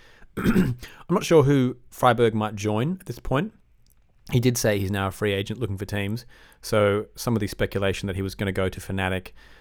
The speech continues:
seems to be unfounded at this point. Um, I guess, I guess he's available to join one of these mooted, uh,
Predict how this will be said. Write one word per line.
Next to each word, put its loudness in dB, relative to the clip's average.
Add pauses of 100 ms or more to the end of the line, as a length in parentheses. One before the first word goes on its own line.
seems -4
to -8
be 0
unfounded -2
at -4
this -12
point. -4 (1080)
Um, 2 (1600)
I -6
guess, -2 (680)
I -6
guess 0
he's 0
available 4
to -6
join 0
one -2
of -2
these -2
mooted, -2 (100)
uh, -4